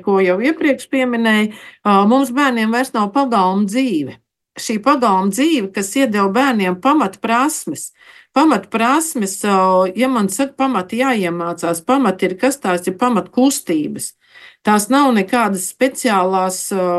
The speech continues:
sporta veidu kustības, bet tās ir pamatkustības, šīs kustības uz priekšu, rotācijas kustības un tā tālāk. Un līdz ar to, ā, tagad vecāki ir mūsu šī jaunā paudze.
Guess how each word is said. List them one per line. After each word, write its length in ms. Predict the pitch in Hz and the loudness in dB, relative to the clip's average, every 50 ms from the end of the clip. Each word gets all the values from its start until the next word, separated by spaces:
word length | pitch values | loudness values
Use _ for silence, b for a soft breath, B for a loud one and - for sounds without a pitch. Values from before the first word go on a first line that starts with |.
| 175 175 175 | 2 0 0
sporta 480 | 170 - - - 254 269 262 - 202 185 | -2 -2 0 2 2 2 2 -2 -4 -2
veidu 320 | 185 185 190 202 196 196 - | 0 0 0 0 -2 -2 -2
kustības, 460 | 240 254 247 - 214 185 180 175 185 | -4 -4 -2 -2 -4 -4 -4 -4 -6
bet 160 | 175 180 - | -8 -4 0
tās 240 | 214 220 240 - 233 | 2 2 2 0 -2
ir 80 | - - | -4 0
pamatkustības, 1000 | 220 226 233 190 175 - - - 196 240 - - - 180 160 - - - - - | 0 2 2 0 -2 -2 -2 -2 -2 0 -2 -2 -4 -4 -4 -4 -6 -8 -4 -2
šīs 160 | 185 170 165 - | -2 -2 -2 -2
kustības 540 | 226 226 233 240 - 202 180 175 170 165 170 | -2 -2 -2 -2 -2 -2 -2 -2 -2 -4 -4
uz 60 | - | -2
priekšu, 400 | - 285 302 262 - - 202 220 | 0 2 2 2 0 -2 0 0
rotācijas 560 | 240 240 247 247 196 190 190 - 208 202 190 - | 0 2 2 0 0 0 0 -2 -4 -4 -4 -4
kustības 560 | - 226 240 240 - 220 190 185 185 180 - B B B B B B B B B | -2 -4 -4 -2 -2 0 0 0 0 -4 -8 B B B B B B B B B
un 260 | 208 202 196 196 196 | 2 4 4 4 4
tā 140 | 208 190 185 | 2 2 2
tālāk. 460 | 185 226 214 202 180 175 160 160 B B B B B B B - | 2 2 2 4 4 4 2 2 B B B B B B B -4
Un 120 | 202 202 220 | -2 0 2
līdz 280 | 262 320 330 330 320 | 2 0 0 0 0
ar 140 | 254 - - | -2 -2 -2
to, 160 | - 254 262 277 339 339 320 _ _ - | -2 0 2 2 2 0 -4 _ _ -6
ā, 140 | 202 196 196 190 190 196 | -4 -2 -2 -2 -2 -2
tagad 320 | 190 262 294 277 254 214 190 190 | -4 -4 -4 -2 -4 -4 -4 -2
vecāki 760 | 220 254 320 320 - 311 262 220 202 196 196 220 226 247 254 | -2 -2 -2 -2 -4 -4 -2 -2 -2 -2 -4 -4 -2 -2 -2
ir 100 | 202 190 - _ - | -2 -4 -14 _ -6
mūsu 400 | 214 220 208 190 - - - - | -4 -2 -2 -2 -2 -4 -4 0
šī 140 | 208 196 214 | 2 2 4
jaunā 340 | 240 254 240 226 214 202 202 202 | 4 2 2 2 2 0 0 2
paudze. 640 | - 294 294 226 175 165 151 165 165 160 - - | 0 0 2 2 2 0 -2 -4 -6 -8 -10 -16